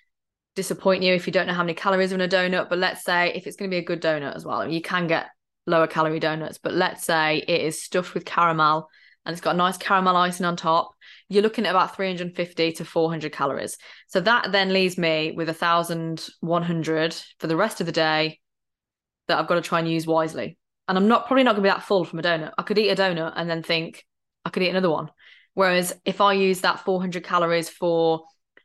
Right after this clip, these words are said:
uh, a big omelette and I'd got mushroom, spinach, tomato, onion inside of it. And then maybe I'd had a side of veg as well on the side. I could also toast a bagel, have half the omelette in my bagel. You're probably looking at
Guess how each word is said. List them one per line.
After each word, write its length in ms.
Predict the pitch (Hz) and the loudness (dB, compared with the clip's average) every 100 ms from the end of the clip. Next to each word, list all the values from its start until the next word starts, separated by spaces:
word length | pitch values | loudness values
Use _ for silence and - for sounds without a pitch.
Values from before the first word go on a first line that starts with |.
| _ - | _ -4
uh, 240 | 175 170 | 0 0
a 60 | 165 | 0
big 220 | 175 165 | -2 0
omelette 420 | 190 208 208 208 - | 0 2 2 2 0
and 120 | 180 | -2
I'd 140 | 160 | -4
got 220 | - 165 180 | -2 -4 -2
mushroom, 480 | 202 - 196 190 | -6 -4 -2 -2
spinach, 480 | 185 - 196 190 - | -4 -4 -2 -2 -6
tomato, 600 | - 185 185 180 190 175 | -4 2 2 2 -2 -2
onion 300 | - 185 185 | -2 -4 -4
inside 420 | 180 180 180 175 170 | -4 -4 0 0 2
of 80 | |
it. 260 | 180 175 - _ _ _ - | 0 0 -4 _ _ _ -4
And 180 | 175 | -2
then 300 | 170 165 165 160 | 0 0 0 -2
maybe 200 | 170 165 | -2 -2
I'd 60 | |
had 120 | 165 | -4
a 40 | 170 | -6
side 260 | - 160 | 0 0
of 80 | 160 | 0
veg 240 | 180 202 190 - | -2 -2 -2 -10
as 100 | 180 | -6
well 280 | 180 196 190 | 0 2 2
on 60 | 185 | 0
the 60 | |
side. 560 | 180 185 185 185 185 185 | -2 2 4 4 0 -4
I 60 | 180 | -10
could 200 | - 196 | -8 -6
also 260 | 180 180 160 | -6 -4 -6
toast 360 | - 190 180 | -2 -2 -2
a 40 | - | 0
bagel, 520 | 185 185 185 185 180 - _ | 2 4 4 2 0 -14 _
have 120 | 175 170 | -4 0
half 340 | - 202 - | 2 2 2
the 100 | 185 | 0
omelette 300 | 175 175 - | 2 0 -4
in 80 | 170 | -2
my 80 | 165 | 0
bagel. 540 | 170 165 156 175 190 _ - _ _ | 2 0 -2 -8 -8 _ -20 _ _
You're 120 | 185 | -4
probably 220 | 180 185 | 0 2
looking 280 | 185 180 180 | 2 2 0
at 220 | 165 160 | 0 0